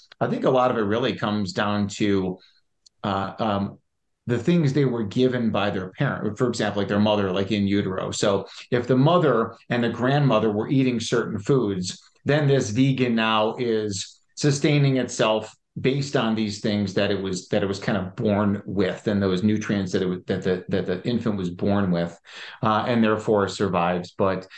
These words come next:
you know, again, I think, listen, right, it's just, it's just common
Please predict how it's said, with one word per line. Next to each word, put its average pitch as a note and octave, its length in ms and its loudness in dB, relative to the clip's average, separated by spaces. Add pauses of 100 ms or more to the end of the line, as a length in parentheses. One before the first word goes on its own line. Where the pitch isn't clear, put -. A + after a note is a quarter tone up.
(160)
you E3 80 2
know, F3+ 140 6
again, D#3 300 2
I C#3 100 2
think, C#3+ 180 2
listen, A2+ 440 -2
right, C3 300 0
it's B2+ 180 -2
just, C#3+ 420 0
it's B2 160 -6
just D3 280 -2
common D#3+ 800 2